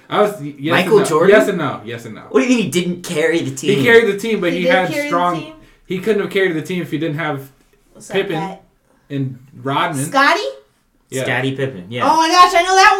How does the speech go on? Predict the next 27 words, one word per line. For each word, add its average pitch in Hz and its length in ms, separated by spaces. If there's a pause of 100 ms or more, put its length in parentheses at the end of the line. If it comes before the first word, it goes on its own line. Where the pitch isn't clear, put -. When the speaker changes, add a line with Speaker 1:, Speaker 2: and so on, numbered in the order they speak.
Speaker 3:
one. 381 120 (680)
Speaker 1:
But 151 160
if 160 60
he 190 80
didn't 196 180
Speaker 3:
Okay. 180 80
Speaker 1:
have, - 280 (120)
if 156 140
he 202 60
didn't 196 180
have - 180
Pippen, 190 340
I 156 120
don't 156 100
think 151 140
he 143 100
could 147 120
have - 60
Speaker 3:
Pippen. 135 200
Speaker 1:
carried 123 100
the 123 40
team. 139 320
If 147 100
he 165 40
didn't 160 180
Speaker 3:
Pippen. 151 200
Speaker 1:
have, - 100